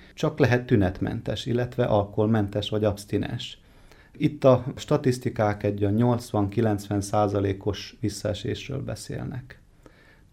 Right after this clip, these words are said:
De, ö, azért nem kell annyira elkeseredni, mert nem mindegy, hogy most három héten belül esik vissza a beteg, vagy esetleg három év múlva.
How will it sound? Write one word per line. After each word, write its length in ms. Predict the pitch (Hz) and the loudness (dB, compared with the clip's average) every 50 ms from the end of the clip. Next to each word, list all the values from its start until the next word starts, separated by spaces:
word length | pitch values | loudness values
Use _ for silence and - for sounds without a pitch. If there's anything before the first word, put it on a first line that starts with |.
| 104 | 2
De, 400 | 101 123 131 151 190 - - - - | 6 8 8 8 8 6 0 -6 -10
ö, 300 | - 156 139 131 131 - | -4 0 2 4 4 4
azért 420 | 139 135 117 123 123 123 123 - - | 2 2 4 6 6 4 4 4 6
nem 200 | 120 135 127 - | 6 6 6 6
kell 160 | - 110 107 | 6 6 6
annyira 280 | 101 101 104 104 98 | 6 6 6 6 6
elkeseredni, 720 | 101 107 120 120 - 127 - - 127 123 127 131 117 120 120 | 6 6 4 4 0 -4 -2 0 2 4 4 4 4 2 2
mert 320 | 120 113 110 107 - - - - - _ - | 4 4 2 2 0 -4 -14 -20 -12 _ 2
nem 160 | 135 139 143 | 4 6 8
mindegy, 420 | 139 131 123 117 113 110 107 - | 8 8 8 8 8 4 2 2
hogy 140 | - 110 101 | -2 -2 0
most 460 | 101 101 101 98 - - - - - - | 0 -2 -2 -4 -6 -12 -18 -20 -10 -2
három 360 | - 123 123 131 135 127 120 | 4 6 6 6 6 4 4
héten 420 | 120 120 117 - - 120 117 117 | 2 2 0 0 -2 0 0 2
belül 320 | 117 117 113 117 127 - - | 2 2 2 2 0 -2 -2
esik 320 | - 113 - - 123 - - | -4 -4 -2 -4 -4 -4 -2
vissza 320 | 127 123 123 - - 127 | -4 -4 -4 -2 0 0
a 60 | 127 | 2
beteg, 480 | 127 127 127 127 - 139 135 135 131 - - - - - - - | 2 2 0 2 2 2 2 2 0 -8 -16 -20 -20 -20 -12 -6
vagy 120 | 117 110 | -4 -2
esetleg 420 | 110 110 - 113 - - 120 113 - | -2 -2 -2 -4 -2 -2 -2 -2 0
három 380 | - 117 117 117 120 117 117 | 4 4 6 6 6 6 4
év 180 | 117 113 110 98 | 4 4 4 4
múlva. 500 | 104 101 98 101 101 - 85 85 - | 4 2 2 2 0 -2 -4 -6 -6